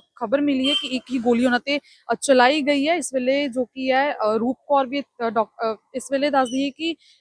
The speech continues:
ਏ ਸੀ ਪੀ ਮਾਡਲ ਟਾਊਨ ਰੂਪ ਕੌਰ ਵੀ ਇੱਥੇ ਮੌਜੂਦ ਨੇ, ਜਿਨ੍ਹਾਂ ਨਾਲ ਲਗਾਤਾਰ ਗੱਲਬਾਤ ਕਰਨ ਦੀ, ਅ, ਕੋਸ਼ਿਸ਼ ਕਰਦੇ ਹਾਂ। ਪਰ ਤਸਵੀਰਾਂ ਤੁਹਾਨੂੰ ਦੱਸ ਦਈਏ ਕਿ ਅਰਬਨ ਸਟੇਟ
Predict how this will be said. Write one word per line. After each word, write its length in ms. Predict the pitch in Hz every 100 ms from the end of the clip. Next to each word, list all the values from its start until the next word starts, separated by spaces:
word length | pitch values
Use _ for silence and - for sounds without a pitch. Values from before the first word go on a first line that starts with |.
| -
ਏ 80 | 262
ਸੀ 180 | - 302
ਪੀ 140 | 339
ਮਾਡਲ 340 | 302 254 220 247
ਟਾਊਨ 260 | 262 269
ਰੂਪ 200 | 240 240 -
ਕੌਰ 200 | 269 254
ਵੀ 140 | 269
ਇੱਥੇ 340 | 247 - 254
ਮੌਜੂਦ 500 | 269 233 208 208 262 254
ਨੇ, 200 | 269 294
ਜਿਨ੍ਹਾਂ 240 | 247 233
ਨਾਲ 180 | 247 240
ਲਗਾਤਾਰ 400 | 214 220 240 247
ਗੱਲਬਾਤ 360 | 214 202 233 -
ਕਰਨ 240 | 226 220 220
ਦੀ, 160 | 269
ਅ, 500 | 277 - _ - 226
ਕੋਸ਼ਿਸ਼ 380 | 233 247 214 302
ਕਰਦੇ 260 | 302 269 285
ਹਾਂ। 60 |
ਪਰ 140 | 330 294
ਤਸਵੀਰਾਂ 420 | 247 - 247 269
ਤੁਹਾਨੂੰ 200 | 302 262
ਦੱਸ 180 | 247 240
ਦਈਏ 220 | 254 277
ਕਿ 160 | 277
ਅਰਬਨ 180 | 254 208
ਸਟੇਟ 280 | 240 - 233